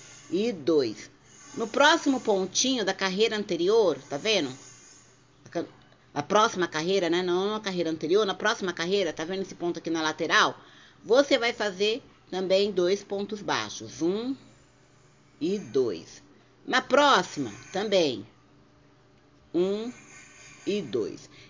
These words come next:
Este ponto baixo aqui, além dele dar o acabamento na sua peça, na lateral, ele também dá estrutura na sua peça, tá bom? Ponto baixo é um ponto simples de estrutura, ele sempre estrutura a peça do crochê. Olha,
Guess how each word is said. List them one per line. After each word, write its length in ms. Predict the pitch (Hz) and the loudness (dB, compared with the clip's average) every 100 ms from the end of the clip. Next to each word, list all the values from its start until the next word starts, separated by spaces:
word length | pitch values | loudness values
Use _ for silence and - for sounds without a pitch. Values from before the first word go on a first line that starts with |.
| - - | -20 4
Este 220 | 311 - | 4 4
ponto 320 | - 320 294 | 2 0 0
baixo 300 | 202 196 190 | 2 2 0
aqui, 240 | 170 - 220 | -6 2 4
além 360 | 214 233 320 | 4 4 4
dele 200 | 285 240 | 2 0
dar 180 | 202 190 | 2 4
o 40 | |
acabamento 840 | 185 185 247 247 208 208 262 262 185 | 4 2 0 2 0 0 0 0 -2
na 100 | 180 | -2
sua 200 | 202 175 | -2 -4
peça, 480 | - 202 220 - | 0 0 0 -2
na 120 | 156 160 | -4 -2
lateral, 600 | 156 - 156 208 160 - | -4 -2 2 2 2 -2
ele 140 | 202 | -6
também 240 | 214 240 233 | 0 0 4
dá 80 | 247 | 4
estrutura 720 | 240 247 254 233 247 208 175 | 4 -4 -4 -2 4 6 4
na 100 | 185 | 0
sua 180 | 208 | -4
peça, 460 | 208 190 185 180 117 | -2 0 0 -2 -12
tá 140 | 117 | -10
bom? 340 | 123 151 220 247 - - - - - _ _ _ _ _ _ _ _ _ | -2 2 2 0 -14 -20 -20 -20 -20 _ _ _ _ _ _ _ _ _
Ponto 320 | - 277 294 202 | 2 4 4 4
baixo 380 | 202 202 202 | 6 6 4
é 20 | 208 | -4
um 80 | |
ponto 360 | 208 214 220 220 | -4 -6 -4 -6
simples 680 | - - 254 285 285 262 208 | -8 -8 2 2 2 -6 -4
de 100 | 226 | -6
estrutura, 720 | 226 - 262 - 233 226 170 | -4 -6 -6 -4 0 2 2
ele 120 | 175 | 0
sempre 320 | - 262 277 | 0 0 0
estrutura 600 | - - 240 - 233 220 - | -2 -8 -8 -2 0 0 0
a 100 | 233 | -2
peça 540 | - 202 208 214 214 | 0 0 0 0 -8
do 160 | 190 202 | -4 -4
crochê. 540 | 185 214 - 165 131 120 _ _ _ _ _ _ _ _ _ _ _ _ _ | -4 -6 -4 -4 -6 -10 _ _ _ _ _ _ _ _ _ _ _ _ _
Olha, 340 | 165 156 123 | 0 0 -2